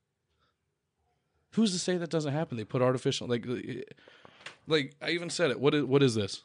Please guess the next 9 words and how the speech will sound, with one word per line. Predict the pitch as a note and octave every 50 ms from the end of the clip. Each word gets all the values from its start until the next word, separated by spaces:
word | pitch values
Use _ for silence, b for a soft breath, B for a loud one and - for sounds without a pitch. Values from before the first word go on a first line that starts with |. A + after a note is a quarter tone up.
| _ _ -
What | B2 C3+ C3
is | B2+ A2+ A2
it? | -
I | G#2+ A#2 A#2+ A2+ - C3
wrote | B2 B2+ B2+ -
this | - B2 A#2 -
exact | - A2+ G#2+ G2+ A#2 A2+ A2+ - C3
note. | A#2 G#2 G2+ - b b b b
Yeah, | D3+ D#3 C3 G#2+